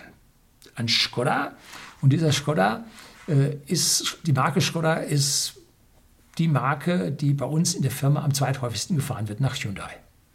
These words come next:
Hm, ja, ist schon was. Äh, das heißt, es wird dort mehr, äh, gefahren als Tesla zum Beispiel.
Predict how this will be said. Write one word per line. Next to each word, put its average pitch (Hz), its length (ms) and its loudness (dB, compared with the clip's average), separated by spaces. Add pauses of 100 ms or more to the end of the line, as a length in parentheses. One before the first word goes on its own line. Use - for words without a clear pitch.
(340)
Hm, 135 480 4
ja, 98 360 -4 (100)
ist 139 100 0
schon 104 180 0
was. - 300 -4 (720)
Äh, 127 280 0
das 139 160 4
heißt, 147 200 4
es 127 120 2
wird 147 160 -2
dort 147 220 0
mehr, 139 400 2 (340)
äh, 127 300 -4
gefahren 127 440 0
als - 380 -4
Tesla - 320 -2
zum 101 120 -10
Beispiel. - 320 -14